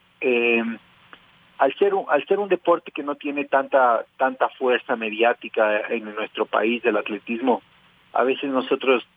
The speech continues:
no nos damos cuenta realmente de la magnitud de los logros que, que se ha conseguido. Pero para que tengan ustedes una, una idea,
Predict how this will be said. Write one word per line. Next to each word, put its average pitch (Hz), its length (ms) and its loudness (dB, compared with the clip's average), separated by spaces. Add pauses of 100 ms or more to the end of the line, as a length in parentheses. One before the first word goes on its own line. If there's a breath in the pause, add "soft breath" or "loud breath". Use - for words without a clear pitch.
(100)
no 127 180 -4
nos 127 180 0
damos 127 320 0
cuenta 139 480 2
realmente 117 520 -4
de 113 100 0
la 110 80 2
magnitud 113 540 -4
de 131 100 4
los 110 200 0
logros 120 340 0
que, 104 380 -8
que 135 120 -10
se - 100 -8
ha - 40 -4
conseguido. 110 580 -6 (1300)
Pero 143 200 4
para 156 180 2
que 160 100 -10
tengan 180 280 -2
ustedes 151 420 0
una, 131 380 2 (140)
una 131 280 -4
idea, 117 480 2